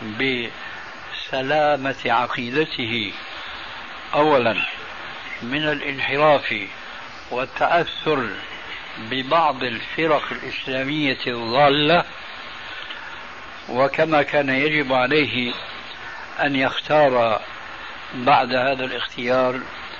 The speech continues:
عالما، عالما بمعنى الكلمة، بالمعنى العلمي الصحيح، أي بالكتاب والسنة، وليس عالما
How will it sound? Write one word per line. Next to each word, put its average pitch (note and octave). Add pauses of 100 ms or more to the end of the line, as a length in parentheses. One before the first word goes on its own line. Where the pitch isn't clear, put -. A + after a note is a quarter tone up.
(280)
عالما، C3+ (1200)
عالما C#3 (160)
بمعنى D3
الكلمة، B2 (1000)
بالمعنى C#3+ (220)
العلمي C3+
الصحيح، C3+ (840)
أي D3
بالكتاب C#3
والسنة، C3 (880)
وليس C#3
عالما C#3